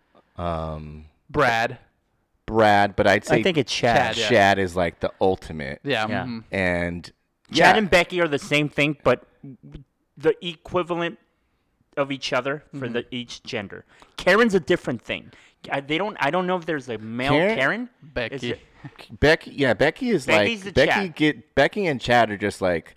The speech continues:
Speaker 3: Yes, the
Speaker 1: like,
Speaker 3: bros and the
Speaker 1: party,
Speaker 2: They're
Speaker 1: like,
Speaker 2: just a
Speaker 3: Exactly.
Speaker 2: part of the
Speaker 1: Becky
Speaker 2: drinkers,
Speaker 1: gets, like,
Speaker 2: the good
Speaker 1: blacked out.
Speaker 2: Yeah.
Speaker 1: Chad does, like, douchey things that he
Speaker 2: Yeah.
Speaker 1: doesn't know he's doing that are
Speaker 2: Mm-hmm.
Speaker 1: douchey.
Speaker 3: Yeah.
Speaker 1: And then Karen is just, like, the crazy
Speaker 2: The racist.
Speaker 1: racist person.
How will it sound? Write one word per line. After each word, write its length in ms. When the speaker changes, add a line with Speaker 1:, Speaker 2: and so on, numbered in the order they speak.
Speaker 3:
Yes, 320
the 100
Speaker 1:
like, 100
Speaker 3:
bros 420
and 140
the 120
Speaker 1:
party, 640
Speaker 2:
They're 120
Speaker 1:
like, 80
Speaker 2:
just 120
a 40
Speaker 3:
Exactly. 180
Speaker 2:
part 160
of 80
the 80
Speaker 1:
Becky 160
Speaker 2:
drinkers, 300
Speaker 1:
gets, 100
like, 140
Speaker 2:
the 80
good 40
Speaker 1:
blacked 260
out. 380
Speaker 2:
Yeah. 300
Speaker 1:
Chad 300
does, 220
like, 200
douchey 380
things 280
that 100
he 60
Speaker 2:
Yeah. 60
Speaker 1:
doesn't 300
know 240
he's 180
doing 360
that 140
are 80
Speaker 2:
Mm-hmm. 240
Speaker 1:
douchey. 360
Speaker 3:
Yeah. 200
Speaker 1:
And 180
then 140
Karen 480
is 180
just, 280
like, 360
the 100
crazy 800
Speaker 2:
The 80
racist. 580
Speaker 1:
racist 160
person. 420